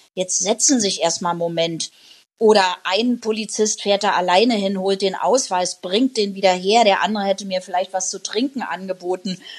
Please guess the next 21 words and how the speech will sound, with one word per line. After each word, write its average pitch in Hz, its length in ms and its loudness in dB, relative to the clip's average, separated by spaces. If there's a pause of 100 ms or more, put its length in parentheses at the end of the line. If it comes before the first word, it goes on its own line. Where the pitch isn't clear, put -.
(140)
oder 196 200 6
hätte 196 260 2
gesagt, 190 400 2 (300)
„Meine 208 340 2
Güte, 214 300 0
seit 190 240 2
wann 208 200 2
haben 202 120 0
Sie 196 120 -2
denn 196 140 2
nichts 196 180 -4
gegessen? 202 460 0
Ich 190 140 -6
habe 196 140 -2
hier 196 100 -2
noch 190 160 -4
ein 190 80 -6
trockenes 185 400 0
Brötchen“ 202 400 -2
oder 170 180 -2 (100)
irgendwas. 269 680 0